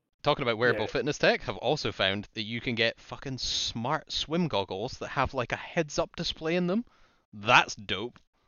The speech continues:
Speaker 2: That's pretty sick. <gasps> Maybe that would be a cool thing for, like, s-, cycling and stuff. You'll be able to see the road ahead of you.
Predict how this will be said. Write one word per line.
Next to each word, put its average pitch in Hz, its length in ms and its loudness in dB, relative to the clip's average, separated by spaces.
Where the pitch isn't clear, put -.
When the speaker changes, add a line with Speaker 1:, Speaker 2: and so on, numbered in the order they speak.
Speaker 2:
That's - 160 -14
pretty - 220 -16
sick. - 280 -16
<gasps> - 420 -16
Maybe 151 320 2
that 143 100 2
would 131 100 -2
be 139 60 0
a 120 80 -2
cool 143 240 -2
thing 123 200 -8
for, 110 260 -6
like, 104 300 -6
s-, - 180 -20
cycling 143 340 -4
and 98 80 -14
stuff. - 260 -16
You'll 98 120 -14
be 104 80 -10
able 104 120 -10
to - 140 -16
see 110 320 -12
the 95 100 -12
road 101 220 -10
ahead 90 140 -12
of 117 80 -10
you. 92 140 -14